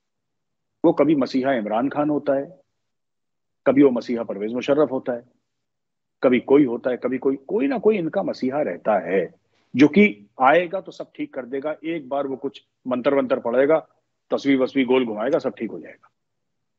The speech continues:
They are waiting for a miracle। काम करने को कोई राजी नहीं है, they are waiting for a miracle। तो एक तो ये चीज है। दूसरी चीज, आपने दासू डैम की वो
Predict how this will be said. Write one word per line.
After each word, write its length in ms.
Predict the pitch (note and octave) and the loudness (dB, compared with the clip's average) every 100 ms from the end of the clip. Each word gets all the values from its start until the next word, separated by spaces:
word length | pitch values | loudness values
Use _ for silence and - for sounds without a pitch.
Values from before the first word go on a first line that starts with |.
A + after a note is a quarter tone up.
| _ | _
They 140 | A3+ F#3+ | 6 6
are 100 | D3+ | 4
waiting 280 | F#3 F3 F3+ | 2 0 2
for 120 | A#2+ | 2
a 80 | G#2+ | 0
miracle। 300 | G#2 F#2 - | -2 -8 -4
काम 220 | C#3 F3 | -2 0
करने 240 | D3 C#3+ | 0 0
को 100 | C3 | -2
कोई 140 | C#3 B2 | 0 2
राजी 220 | G2+ A#2 | 0 -2
नहीं 140 | C3+ | -4
है, 60 | F#3+ | -4
they 120 | - | -4
are 80 | D3 | -2
waiting 240 | D3+ D3+ | -2 -2
for 120 | D3+ | -2
a 60 | B2 | -4
miracle। 260 | F2 - - _ _ _ _ _ - | -8 -18 -20 _ _ _ _ _ 0
तो 80 | C#3+ | 2
एक 100 | - | 4
तो 60 | |
ये 120 | - F#3 | 4 4
चीज 200 | - G#2+ | 0 -4
है। 80 | |
दूसरी 260 | G2+ D#3 G#3 | -2 0 0
चीज, 160 | A#3 A3 | 2 2
आपने 200 | F#3+ G3+ | 2 2
दासू 280 | - - | 2 2
डैम 200 | C#3+ C3 | 2 0
की 120 | B2+ | -2
वो 100 | C#3 | -2